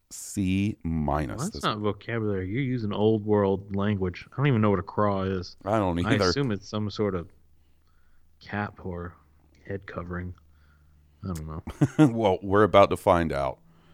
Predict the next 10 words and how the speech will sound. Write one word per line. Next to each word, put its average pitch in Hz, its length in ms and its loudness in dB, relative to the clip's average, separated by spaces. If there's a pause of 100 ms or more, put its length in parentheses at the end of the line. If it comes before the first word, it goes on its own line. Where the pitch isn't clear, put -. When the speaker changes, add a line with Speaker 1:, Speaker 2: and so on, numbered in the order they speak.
(380)
Speaker 1:
if 82 160 -2
I 85 80 4
can 92 160 -2
figure 87 260 4
out 110 60 4
Speaker 2:
Google. 95 240 2 (320)
Google 110 420 4
will 95 80 -4
tell 90 300 -6
us. - 200 -16